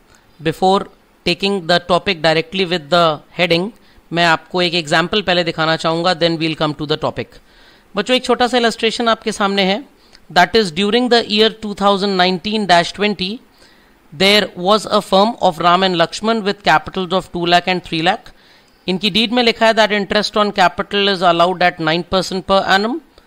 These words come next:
salary to Ram four thousand per month, commission to Lakshman at ten percent on net profits। They have withdrawn twenty thousand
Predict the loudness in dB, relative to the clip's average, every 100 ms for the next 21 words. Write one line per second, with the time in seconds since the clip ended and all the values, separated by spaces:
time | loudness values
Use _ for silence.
0 | _ _ -12 0 2 2 -4 -2 2 4
1 | 4 0 -6 -6 0 0 0 -2 -2 2
2 | 2 4 0 0 -8 _ _ _ -2 0
3 | 0 -4 -4 0 0 0 -2 -2 -2 -2
4 | -2 -4 -2 -2 -2 -4 -2 -2 -4 -4
5 | -4 -2 -4 -4 -18 _ _ _ _ -10
6 | 0 2 2 0 0 0 0 -4 -4 -4
7 | 0 0 2 -2 -4